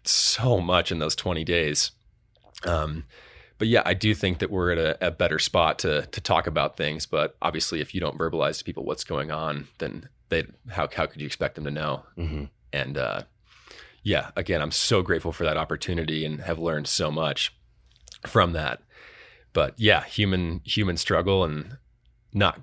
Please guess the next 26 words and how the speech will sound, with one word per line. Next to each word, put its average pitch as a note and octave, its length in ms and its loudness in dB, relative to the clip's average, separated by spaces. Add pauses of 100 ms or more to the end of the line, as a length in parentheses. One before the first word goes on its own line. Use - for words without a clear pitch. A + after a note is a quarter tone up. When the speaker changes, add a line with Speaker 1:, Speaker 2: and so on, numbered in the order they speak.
(120)
Speaker 1:
things G2 180 2
not F#2 160 2
going F2 220 2
the E2 60 -2
way E2 400 0 (380)
you E2 140 -6
want D#2 240 -2
them D2 140 -4
to. C#2+ 400 -2
It's - 100 -10
probably E2 400 0
a D2+ 80 -2
relatable D#2 560 -6
tale C#2 220 -2
to - 160 -12 (260)
every D2+ 240 -4
breathing D2+ 360 -6
person. - 420 4
Speaker 2:
Hmm. D#2+ 240 -4 (320)
Yeah. D2+ 240 0 (600)
Yeah. D2 280 0 (1200)
So - 160 8
you F#3 200 6
were A#3+ 80 8
saying B2 440 8
that G2 340 4